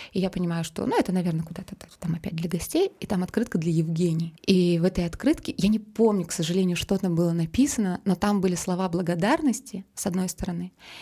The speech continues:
и с другой стороны, веры. Ну, то есть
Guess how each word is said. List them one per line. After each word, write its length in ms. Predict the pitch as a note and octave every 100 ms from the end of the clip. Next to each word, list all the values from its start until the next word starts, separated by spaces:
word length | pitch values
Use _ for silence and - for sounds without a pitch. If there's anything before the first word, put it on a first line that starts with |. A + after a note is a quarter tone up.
| -
и 60 | F#3
с 40 |
другой 280 | E3+ F3 F#3
стороны, 640 | - F3+ F3 F3+ A#3 E4 - - - _ _ _ _ _ _ - -
веры. 520 | - D#3 G3 D#3+ D#3 -
Ну, 120 | A#3+ C4+
то 120 | G3+
есть 280 | F#3 -